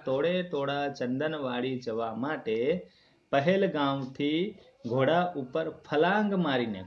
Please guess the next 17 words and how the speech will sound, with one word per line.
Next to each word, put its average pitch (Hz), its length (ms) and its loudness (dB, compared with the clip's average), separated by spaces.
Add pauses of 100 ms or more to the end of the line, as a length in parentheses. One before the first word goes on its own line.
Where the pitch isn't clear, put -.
કૂદકો 160 440 6
મારીને, 160 320 2
વિદ્યાર્થી 127 480 2
મિત્રો, 113 260 0
ફલાંગ 165 460 0
મારીને 131 500 -2 (300)
સવાર 165 460 2
બને 123 360 2
છે. - 140 -12
એ 101 260 -12
વાત, 101 280 -8 (800)
એ 170 180 4
વાત 135 360 -2
તો 190 320 -2 (200)
સાચી 170 440 -2
જ 156 180 0
છે. - 160 -12